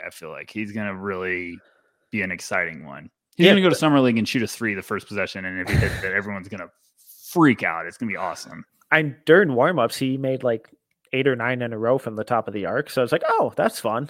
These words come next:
Speaker 2: Um, didn't translate to the game, but
Speaker 1: Yeah.
Speaker 2: baby steps. Um, but I,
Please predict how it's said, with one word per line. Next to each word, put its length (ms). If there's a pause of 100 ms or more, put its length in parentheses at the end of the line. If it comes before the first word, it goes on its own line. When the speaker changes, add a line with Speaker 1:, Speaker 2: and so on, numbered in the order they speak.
(120)
Speaker 2:
Um, 380 (280)
didn't 160
translate 320
to 80
the 60
game, 280
but 240 (300)
Speaker 1:
Yeah. 140
Speaker 2:
baby 180
steps. 320 (280)
Um, 260
but 80
I, 100